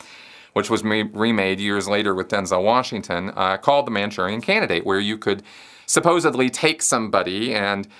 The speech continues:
put them through a series of, uh, abusive, torturous processes and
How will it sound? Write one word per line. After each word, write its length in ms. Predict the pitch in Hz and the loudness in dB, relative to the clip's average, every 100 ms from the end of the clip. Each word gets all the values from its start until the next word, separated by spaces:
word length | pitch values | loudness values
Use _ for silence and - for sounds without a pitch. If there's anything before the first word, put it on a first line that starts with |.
| - - | -20 0
put 180 | - - | 0 2
them 160 | 143 | -2
through 300 | 135 151 131 | -2 2 2
a 40 | 107 | 4
series 560 | - 139 139 127 113 | 2 2 2 2 2
of, 380 | 101 98 92 - - | 2 2 0 -8 -2
uh, 320 | 92 92 - | 2 2 0
abusive, 540 | - 117 135 - 110 | -2 0 -2 0 -2
torturous 480 | - 131 - 110 101 | 2 0 2 -2 -2
processes 920 | - 135 139 - 104 - 95 95 104 | 0 0 2 -2 -6 -4 -2 -2 -2
and 440 | - 107 101 98 | -4 -2 0 -2